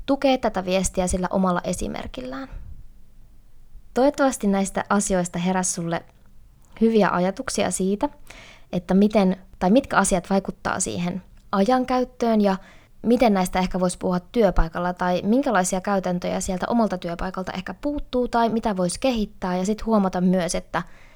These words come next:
mikä asia on tosi hyvin ja millaisia hyviä työaikakäytäntöjä ehkä omalta työpaikalta löytyy. Mä toivotan sulle mahtavaa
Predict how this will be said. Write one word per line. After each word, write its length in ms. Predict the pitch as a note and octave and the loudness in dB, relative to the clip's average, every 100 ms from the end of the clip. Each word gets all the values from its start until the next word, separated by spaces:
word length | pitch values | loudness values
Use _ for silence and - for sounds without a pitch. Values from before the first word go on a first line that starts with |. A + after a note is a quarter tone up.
| - - - | -20 -12 -4
mikä 260 | A3 A3 | 0 2
asia 300 | F#3 F3+ F3+ | 2 2 0
on 80 | E3 | 0
tosi 320 | F#3+ F#3 F3+ | -2 -2 -2
hyvin 480 | G3 C4 C4 A3 G#3+ - | -2 0 0 0 -2 -4
ja 120 | F#3 | 2
millaisia 540 | G#3 G3 F#3 F3+ E3+ - G3+ | 2 2 0 -2 -4 -4 0
hyviä 300 | F#3+ F3 E3 | 2 2 0
työaikakäytäntöjä 1160 | F3+ F3 - E3+ E3+ F3 E3+ F3 E3+ F3+ E3+ | 0 0 0 -4 -4 -4 -4 -4 -8 -6 -6
ehkä 260 | F3 F3+ - | -6 -4 -2
omalta 300 | F#3 F3 F#3 | 0 -2 -4
työpaikalta 600 | F#3 F3+ F#3+ G3+ G3+ A#3 | -8 -6 -4 -2 0 0
löytyy. 540 | F3 - - B2+ B3 - - - - - | 0 -4 -8 -8 -8 -12 -18 -18 -6 2
Mä 100 | A3+ | 4
toivotan 400 | C4+ A3+ G3+ F#3 | 6 4 4 2
sulle 300 | G3 F#3 F3 - | 2 2 0 -2
mahtavaa 760 | G3 A3+ A#3 G#3+ F3+ E3+ - | 2 2 2 0 2 2 0